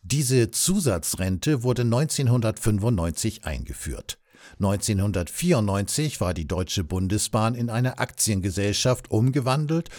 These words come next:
und mit der Deutschen Reichsbahn, der Ex-D D R, fusioniert worden. Die betriebliche Zusatzrente, in die nur der Arbeitgeber D B einzahlte, sollten die Beschäftigten beruhigen,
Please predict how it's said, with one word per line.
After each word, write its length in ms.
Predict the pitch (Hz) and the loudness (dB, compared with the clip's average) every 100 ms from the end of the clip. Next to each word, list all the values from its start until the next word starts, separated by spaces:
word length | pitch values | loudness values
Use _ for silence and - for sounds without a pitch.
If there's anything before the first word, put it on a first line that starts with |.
| - | -4
und 180 | 123 104 | -2 0
mit 140 | 101 | 0
der 80 | 85 | -2
Deutschen 340 | 85 85 - | 0 -2 -2
Reichsbahn, 800 | 82 85 92 104 - 123 123 135 | -4 -2 0 -2 0 2 2 0
der 280 | 104 65 - | -2 -6 -6
Ex-D 400 | 95 - - 92 | -6 -6 -4 -4
D 120 | 82 | -4
R, 300 | - 87 92 | -4 -4 -4
fusioniert 920 | - - 139 123 139 151 123 73 - | -6 -4 -2 0 0 0 0 -4 -6
worden. 360 | 71 60 - - _ _ _ - - - - | -8 -8 -10 -14 _ _ _ -20 -20 -10 -4
Die 160 | 98 | -2
betriebliche 680 | 90 - - 185 - - 101 | -2 -2 -2 0 -2 -2 -2
Zusatzrente, 960 | - 180 185 101 87 - 92 92 - | 0 0 2 0 0 -2 -2 -2 0
in 260 | 143 92 85 | -2 -2 -4
die 160 | 92 | -2
nur 260 | 82 92 113 | -2 2 2
der 160 | 85 78 | 0 -2
Arbeitgeber 680 | 90 85 - 110 143 113 87 | -2 -4 -4 -2 0 0 -2
D 240 | - 85 | -4 -6
B 240 | 87 82 | -4 -6
einzahlte, 800 | - 107 139 - 95 92 - 139 139 - - | -2 -2 0 0 0 0 0 -2 -2 -14 -8
sollten 420 | 117 127 165 170 175 | 0 2 4 2 0
die 80 | |
Beschäftigten 720 | 139 131 127 113 - 127 - | 0 0 0 0 -2 -6 -4
beruhigen, 720 | 113 127 113 165 190 127 87 | -4 0 4 6 6 4 0